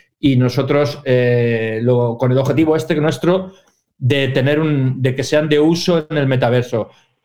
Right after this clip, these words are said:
¿Por qué insisto en esto? Pues porque re-, es nuestra gran diferencia respecto a otras propuestas, pues por ejemplo, como la que comentábamos el otro día de Sorare, que el objetivo de las, de los cromos de Sorare son, eh, un Fantasy League, ¿no?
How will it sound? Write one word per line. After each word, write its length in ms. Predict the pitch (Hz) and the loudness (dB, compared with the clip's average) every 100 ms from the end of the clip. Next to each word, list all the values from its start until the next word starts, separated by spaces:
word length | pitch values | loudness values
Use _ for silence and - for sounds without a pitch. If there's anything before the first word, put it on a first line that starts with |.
| _ _ - | _ _ -4
¿Por 180 | 135 | -4
qué 120 | 127 175 | 0 0
insisto 460 | 185 185 170 - | 0 0 -2 -2
en 80 | 160 | -2
esto? 260 | 160 - 117 | -2 -4 -4
Pues 160 | 113 | -4
porque 360 | - 113 127 120 | -6 -6 -2 -2
re-, 180 | 123 - | -2 -4
es 220 | 139 135 | -6 -2
nuestra 360 | 156 - 147 135 | -4 -2 -2 0
gran 280 | 143 143 | -2 0
diferencia 580 | 139 127 135 139 131 147 | -2 0 0 0 0 -2
respecto 400 | 139 127 127 131 | -2 -2 -4 0
a 40 | 127 | -2
otras 260 | 131 127 | 0 -2
propuestas, 560 | - 123 135 127 139 139 | -2 -2 -2 -2 -2 -4
pues 140 | 120 | -10
por 140 | - 101 | -10 -10
ejemplo, 480 | - 107 120 123 - - _ | -6 -2 0 0 -4 -20 _
como 200 | 113 104 | -4 -4
la 120 | 107 | -4
que 140 | - 95 | -4 -2
comentábamos 680 | 107 101 101 113 120 120 | -2 -4 -2 0 0 0
el 80 | 117 | 0
otro 240 | 117 123 117 | 0 2 2
día 220 | 117 113 | 2 0
de 80 | 113 | 0
Sorare, 480 | 120 120 120 123 - - - | 0 0 0 -2 -6 -12 -4
que 80 | 113 | -2
el 60 | |
objetivo 460 | 117 113 - 120 120 | 0 -2 0 2 2
de 100 | 123 | 2
las, 300 | 123 - - | 0 -4 -4
de 100 | 117 | -2
los 140 | 113 | -2
cromos 360 | - 127 123 120 | -2 -2 0 0
de 60 | 120 | 0
Sorare 360 | 120 120 123 | 0 0 0
son, 420 | 123 120 117 120 - | 0 0 0 -2 -4
eh, 140 | 110 | -4
un 160 | 113 113 | -2 -2
Fantasy 540 | 131 117 120 104 104 | -2 -2 -2 -4 -2
League, 300 | 98 104 - | 0 -2 -6
¿no? 140 | - | -10